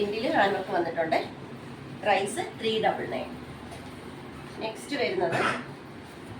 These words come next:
ബ്ലാക്ക് കളറിൽ ഒരു ഹെവി വർക്ക് കൊടുത്ത്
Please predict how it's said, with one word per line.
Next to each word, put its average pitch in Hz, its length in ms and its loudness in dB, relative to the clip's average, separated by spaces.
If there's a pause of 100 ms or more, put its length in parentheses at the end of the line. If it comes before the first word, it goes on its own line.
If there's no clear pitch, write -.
(280)
ബ്ലാക്ക് 220 360 6
കളറിൽ 190 340 8 (160)
ഒരു 220 180 0
ഹെവി 226 240 2 (100)
വർക്ക് 220 320 2
കൊടുത്ത് 175 300 6